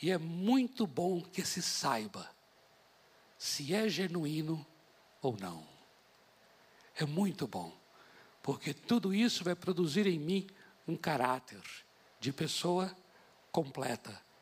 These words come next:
e íntegra. Ou seja, o homem e a mulher de hoje são muito melhores do que o homem e a mulher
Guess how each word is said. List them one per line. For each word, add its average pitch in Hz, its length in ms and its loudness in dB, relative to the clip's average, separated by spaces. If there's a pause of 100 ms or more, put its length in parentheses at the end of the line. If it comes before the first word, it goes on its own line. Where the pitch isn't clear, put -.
(180)
e 139 220 -2
íntegra. 107 580 -6 (840)
Ou 127 160 0
seja, 185 520 0 (2250)
o 127 160 0
homem 220 460 6
e 185 60 4
a 175 60 4
mulher 165 460 0
de 170 100 -2
hoje 156 520 -2 (680)
são - 300 -2
muito 151 520 2
melhores 117 840 2
do 139 100 -2
que 143 140 -4
o 131 160 0
homem 175 500 2
e 147 100 -2
a 143 80 0
mulher 104 460 -4